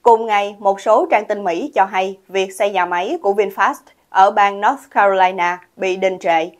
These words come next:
hãng tính thu nhỏ quy mô. Theo quan sát của V O A, so với ngày hôm trước, cổ phiếu mã V F S của VinFast mất đi hơn mười một phần trăm giá trị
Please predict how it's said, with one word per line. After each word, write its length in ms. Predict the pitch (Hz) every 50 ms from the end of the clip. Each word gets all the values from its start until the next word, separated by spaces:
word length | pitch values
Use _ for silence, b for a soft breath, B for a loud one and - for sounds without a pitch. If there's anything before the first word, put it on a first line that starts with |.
| _ _
hãng 360 | - 233 208 196 190 254 277
tính 220 | 269 254 240 269 370 -
thu 160 | 311 240 226
nhỏ 220 | 214 185 170 165 -
quy 220 | - - 214 202
mô. 260 | 202 190 185 185 190 - _ _ _ _ _ -
Theo 260 | 247 214 208 196 196
quan 200 | 196 190 190 190
sát 300 | - 220 214 269 302 -
của 160 | 208 185 196
V 80 | 196 214 190
O 120 | 185 190 185
A, 100 | 180 180 185 185 _ _
so 220 | - - 208 185 190
với 280 | 185 190 185 196 226
ngày 180 | 302 285 208 180
hôm 180 | 208 190 196 202
trước, 300 | - 220 233 320 381 -
cổ 160 | - 185 175 196
phiếu 240 | - - 220 214
mã 340 | 269 330 320 196 165 170 226
V 100 | 240 220
F 260 | - 190 - 247 262 254 - -
S 180 | 208 233 269 - - _ _
của 220 | - 196 190 190 214
VinFast 380 | 226 214 208 - - 214 247 - - - b b b b b b
mất 220 | 254 254 247 -
đi 180 | 254 226 220 220
hơn 300 | 220 226 214 214 208 202
mười 120 | 185 180
một 200 | 180 175 180 175
phần 140 | 196 180 190
trăm 220 | 190 180 190 196
giá 180 | 190 202 226 285
trị 360 | 294 - 180 165 165 - B